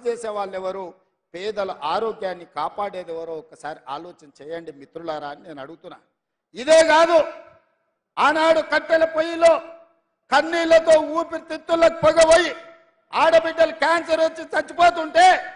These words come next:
సోనియమ్మ నిర్ణయం తీసుకొని గ్యాస్ పొయ్యి సిలిండర్ మీకు ఇవ్వడమే కాదు, నాలుగు వందల రూపాయలకే మీకు ఆ రోజు సిలిండర్ అందించింది సోనియమ్మ.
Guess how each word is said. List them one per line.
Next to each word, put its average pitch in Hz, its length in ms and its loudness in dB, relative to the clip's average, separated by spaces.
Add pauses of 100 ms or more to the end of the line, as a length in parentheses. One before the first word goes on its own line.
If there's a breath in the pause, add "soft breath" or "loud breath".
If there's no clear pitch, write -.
(400)
సోనియమ్మ 339 520 4
నిర్ణయం 339 540 0
తీసుకొని 339 520 0 (580)
గ్యాస్ 320 420 0
పొయ్యి 330 300 -2
సిలిండర్ 339 640 0
మీకు 320 200 -8
ఇవ్వడమే 339 480 4
కాదు, 339 380 2 (500)
నాలుగు 311 480 -2
వందల 294 380 -2
రూపాయలకే 302 920 0 (360)
మీకు 247 300 -12
ఆ 240 100 -6
రోజు 240 320 -8
సిలిండర్ 226 500 -10
అందించింది 202 560 -12
సోనియమ్మ. 185 560 -18